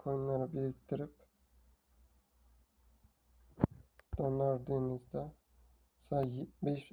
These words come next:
elli bin biriktirdiğinizde beş U S D T, beş yüz bin biriktirdiğinizde elli U S D T coin kazanıyorsunuz. Bunu da G Wallet adresinize atıyorsunuz.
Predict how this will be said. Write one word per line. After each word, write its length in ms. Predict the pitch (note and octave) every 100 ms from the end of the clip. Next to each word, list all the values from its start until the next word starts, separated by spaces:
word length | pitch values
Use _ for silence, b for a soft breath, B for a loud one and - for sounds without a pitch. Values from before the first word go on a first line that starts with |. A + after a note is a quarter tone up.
| -
elli 280 | C#3 C#3+ C#3
bin 180 | C3+
biriktirdiğinizde 800 | C3 C3 B2 C3+ B2+ C3 C3+ D#3
beş 220 | D3+ C3 F3+
U 120 | C3+
S 300 | - C3+ -
D 120 | C#3
T, 280 | - D#3+ E3+ b b b b b b -
beş 240 | C#3+ C3+
yüz 160 | C#3+ C3
bin 220 | C#3 C3
biriktirdiğinizde 1080 | C3 B2+ - C3 B2 C#3 C3 C3 C3 - E3 - D3
elli 400 | C#3+ C#3+ D3+ -
U 160 | C#3+ C#3
S 260 | - C#3+ C3+
D 160 | C3+
T 280 | C3 D#3 E3 _ _ _ _ _ _ _ _ - -
coin 220 | - C#3+ D3
kazanıyorsunuz. 720 | D3+ D3 D3 D3 - D3 - _ _ _ _ -
Bunu 280 | C#3+ C#3+
da 140 | D3+ D#3+ - - _ _ _ _ _ _ _ _ -
G 200 | - C#3+
Wallet 340 | C#3+ C#3 C3+ -
adresinize 540 | - - - C#3 C3+ D#3
atıyorsunuz. 640 | D#3 - D#3+ - D3+